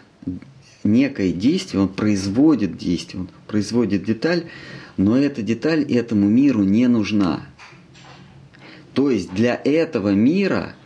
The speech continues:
он не выполняет никакого действия.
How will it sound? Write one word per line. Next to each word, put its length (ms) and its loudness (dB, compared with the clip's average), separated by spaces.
он 320 4
не 100 4
выполняет 640 0
никакого 520 0
действия. 580 -2